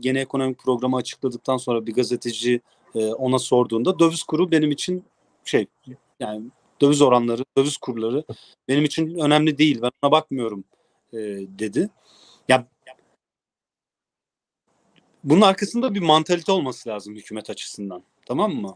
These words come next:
Yani her ne kadar biz bunu eleştiriyoruz, eleştiriyor olsak da, e, bunun fiyatlar üzerinde, vatandaşların refahı üzerinde olumsuz etkisi olduğunu düşünüyorsak da hükümetin bir, bir, bir şey görüyor olması lazım. Bakanın bir,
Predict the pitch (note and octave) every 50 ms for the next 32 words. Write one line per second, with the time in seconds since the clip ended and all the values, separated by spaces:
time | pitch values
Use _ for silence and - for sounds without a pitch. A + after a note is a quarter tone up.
0 | _ _ - A#2 A2 A2 A2+ C#3+ E3 F3+ F#3 F#3 F#3 E3 F3 F3 D#3+ C#3+ C#3 B2
1 | B2 C3 D#3+ E3 D#3+ D#3+ D3+ D#3+ D#3 - - - D#3 D#3+ E3+ E3 D#3 D#3 - -
2 | D3 C3+ B2+ C#3 C3+ - - - D3+ E3 D#3+ D3 C#3 - - E3+ E3 - _ -
3 | A2 A2 - _ _ _ _ _ _ _ - B2 A#2+ A2+ A2+ C3 C#3+ D#3 D#3+ D#3+
4 | D#3 - - C#3 C3+ C3+ - D#3 E3 D#3+ D#3+ D3 C#3+ C#3+ C3 A#2+ A2+ A2 G#2+ G#2
5 | A#2 A#2 - B2+ C3 C3+ C3+ C3 - C#3+ C#3 D3 C#3+ C3+ B2+ - - C#3+ D3 D#3+
6 | D3+ C3+ C#3 C#3+ B2 A#2+ B2 A#2 A#2 A2+ A#2+ A#2+ C3 C3 - - D#3+ E3 D#3 _
7 | - - - - D#3 C#3+ C#3 C3+ C#3+ C#3+ C#3+ C3+ - - - D#3+ D#3+ D#3+ D3+ -
8 | - D3+ C#3+ _ - G3+ G#3 - _ _ _ _ _ _ _ _ _ _ _ _
9 | _ _ _ _ _ _ _ _ _ _ _ - C#3 C3+ - D3+ F3 F#3 - -
10 | A#3 A3+ G3+ E3 F#3 F#3+ G3 E3+ E3 F#3 F#3+ D#3+ D3+ D#3 - - G3+ G3+ F#3+ F3
11 | F3+ F3 F3+ G3 G3 E3+ D3 C3 B2 - - A2+ A2 G#2+ G#2 A2 A2 A2 B2+ A#2+
12 | - D3+ D3 D#3+ E3+ F3 F3 D3+ C#3+ D#3 D#3 D#3+ D#3+ -